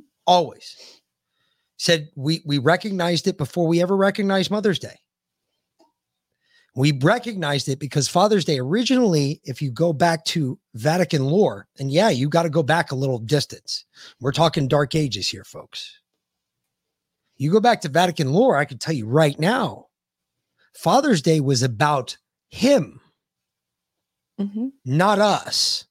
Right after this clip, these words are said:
Speaker 2: Mm-hmm.
Speaker 1: And as we progressed this day about our fathers, our earthly bound fathers, not our heavenly fathers,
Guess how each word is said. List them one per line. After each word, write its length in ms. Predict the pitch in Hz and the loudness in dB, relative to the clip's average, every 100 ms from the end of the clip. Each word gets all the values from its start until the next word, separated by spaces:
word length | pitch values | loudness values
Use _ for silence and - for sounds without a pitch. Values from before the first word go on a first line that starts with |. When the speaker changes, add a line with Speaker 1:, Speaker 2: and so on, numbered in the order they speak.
| - | -8
Speaker 2:
Mm-hmm. 280 | 220 214 254 277 _ _ _ _ _ _ _ _ _ _ _ _ _ - | -6 -4 -6 -8 _ _ _ _ _ _ _ _ _ _ _ _ _ -2
Speaker 1:
And 200 | 165 175 | -2 0
as 300 | 170 214 156 | -2 -2 -4
we 160 | 185 202 | -6 -8
progressed 1160 | - - 170 120 123 160 247 220 - - - - _ _ | -10 -8 -8 -8 -2 0 0 -2 -6 -6 -10 -12 _ _
this 300 | 131 165 - | -2 0 2
day 480 | 135 120 170 160 135 | -2 0 0 0 -2
about 260 | 123 131 123 | -4 -4 -4
our 140 | 113 | -6
fathers, 580 | - 160 147 139 117 104 - | -6 -2 0 2 -2 -4 -4
our 340 | 127 120 98 - _ _ _ _ _ _ _ _ _ _ _ _ _ | -4 -4 -6 -14 _ _ _ _ _ _ _ _ _ _ _ _ _
earthly 360 | 175 180 - 143 | -2 0 -2 -6
bound 300 | 123 113 92 | -4 -8 -8
fathers, 460 | - 107 - _ - | -12 -14 -16 _ -16
not 160 | 117 123 | -12 -10
our 80 | 113 | -10
heavenly 480 | 175 170 147 120 | -6 -2 -2 -2
fathers, 560 | 98 107 - - - - | -8 -14 -18 -20 -20 -20